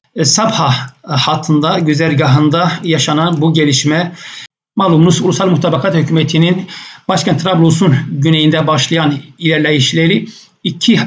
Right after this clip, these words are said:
e, güzergahta olmuştu. Biri Sirte güzergahında, bir diğeri ise Trablus, e, Garyan ve, e, Sabha hattıydı. İşte Ulusal Mutabakat Hükümeti güçleri bu Miza'dan sonraki ilerleyişlerine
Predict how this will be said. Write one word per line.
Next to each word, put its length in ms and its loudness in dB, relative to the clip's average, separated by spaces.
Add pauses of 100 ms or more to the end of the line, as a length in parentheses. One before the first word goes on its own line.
e, 140 -2
güzergahta 560 0
olmuştu. 420 2
Biri 340 2
Sirte 480 0
güzergahında, 800 2 (320)
bir 240 0
diğeri 320 2
ise 440 0 (240)
Trablus, 680 0
e, 80 -6
Garyan 800 0 (140)
ve, 300 -2 (380)
e, 220 2
Sabha 580 -2 (100)
hattıydı. 640 -2 (340)
İşte 360 -2 (100)
Ulusal 260 -2
Mutabakat 460 0
Hükümeti 360 0
güçleri 340 0 (180)
bu 160 -2
Miza'dan 680 2
sonraki 640 0 (680)
ilerleyişlerine 800 2